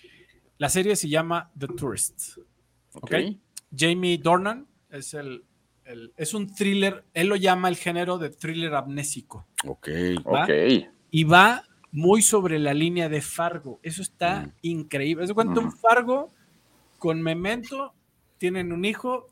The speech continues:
Speaker 1: hacen una serie y ese es The Tourist.
Speaker 3: Ok.
Speaker 1: Cada capítulo está en la H.
Speaker 3: Mm, morada.
Speaker 1: En la H morada, este,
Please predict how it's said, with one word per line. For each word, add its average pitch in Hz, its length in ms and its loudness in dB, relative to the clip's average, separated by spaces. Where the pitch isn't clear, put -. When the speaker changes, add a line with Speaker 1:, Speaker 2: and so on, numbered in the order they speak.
Speaker 1:
hacen 160 320 -4
una 160 200 -6
serie 214 480 -4
y 139 160 -6
ese 160 300 -4
es 165 240 -6
The 135 100 -8
Tourist. - 480 -12
Speaker 3:
Ok. - 220 -20
Speaker 1:
Cada 208 560 6
capítulo 175 840 2
está 165 360 2
en 165 80 -2
la 151 200 4
H. 165 400 -4
Speaker 3:
Mm, 107 300 0
morada. 87 400 0
Speaker 1:
En 135 120 -8
la 143 120 0
H 151 240 -6
morada, 196 720 6
este, 131 920 -4